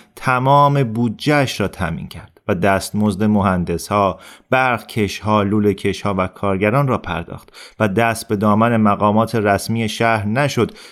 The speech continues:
که لازم بود سبیلشان چرب شود. ساختن یتیمخانه سه سال طول کشید. آن وقتا هشت ساله بودم. روز پیش از افتتاح یتیمخانه یادم مانده، بابا آن روز مرا به دریاچه غرقه در چند کیلومتری شمال کابل برده بود.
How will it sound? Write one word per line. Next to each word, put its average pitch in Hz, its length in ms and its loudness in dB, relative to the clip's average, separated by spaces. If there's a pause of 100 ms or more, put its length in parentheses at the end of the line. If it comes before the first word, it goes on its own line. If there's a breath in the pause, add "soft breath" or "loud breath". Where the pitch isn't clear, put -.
که 120 120 2
لازم 95 540 2
بود 85 160 -4
سبیلشان 85 680 -4
چرب - 340 -8
شود. - 460 -20 (320)
ساختن 156 460 0
یتیمخانه 135 640 0
سه - 280 -2
سال 127 340 2
طول 95 300 -8
کشید. - 400 -16 (160)
آن 113 140 2
وقتا 95 420 2 (220 loud breath)
هشت 98 280 -2
ساله 95 300 -2
بودم. - 300 -12 (340)
روز 120 160 4
پیش 110 280 -2
از 113 140 0
افتتاح 113 360 0
یتیمخانه 104 540 0
یادم 110 280 2
مانده، 92 540 0
بابا 123 260 4
آن 120 220 2
روز 117 140 2
مرا 120 200 2
به 113 80 2
دریاچه 104 600 2
غرقه 104 520 0
در 104 300 0
چند 113 280 -2
کیلومتری 110 640 0
شمال 107 440 2
کابل 92 420 -2
برده 82 300 -8
بود. - 220 -20